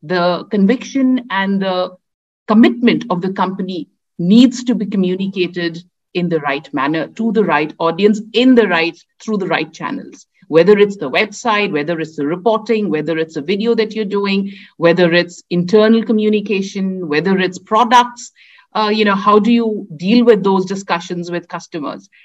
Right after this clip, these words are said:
I think those rounding off is something that falls very squarely on the communications team.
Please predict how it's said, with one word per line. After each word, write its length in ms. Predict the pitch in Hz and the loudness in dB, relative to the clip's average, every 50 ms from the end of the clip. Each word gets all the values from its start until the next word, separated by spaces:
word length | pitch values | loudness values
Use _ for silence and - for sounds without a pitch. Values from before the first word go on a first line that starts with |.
| _ _ | _ _
I 100 | - 262 | -8 -6
think 340 | 247 - 294 240 - - - | 0 4 4 4 4 2 4
those 400 | - 220 247 277 349 359 269 254 | 4 6 6 6 4 4 2 4
rounding 480 | 254 269 247 247 247 233 254 247 233 214 | 4 4 6 6 4 2 2 0 2 4
off 220 | 202 208 208 - - | 4 2 2 -2 -6
is 160 | 202 202 196 | -10 -10 -8
something 380 | - 190 190 196 196 196 190 | -8 -8 -8 -6 -4 -4 -2
that 200 | 170 165 165 - _ _ _ | -2 -4 -6 -8 _ _ _
falls 300 | 160 165 165 170 165 165 | -4 -2 -2 -2 -2 -4
very 300 | 170 170 165 160 160 156 | -6 -4 -4 -4 -6 -10
squarely 580 | - - - _ - 247 240 240 233 247 240 220 | -14 -20 -10 _ 4 4 4 4 2 2 2 0
on 100 | 196 180 | 0 -2
the 80 | 175 | -6
communications 720 | 180 - 170 165 160 160 151 156 139 147 - - - - - | -8 -8 -10 -10 -8 -8 -10 -10 -12 -12 -10 -12 -14 -14 -14
team. 240 | - - - - | -18 -20 -20 -20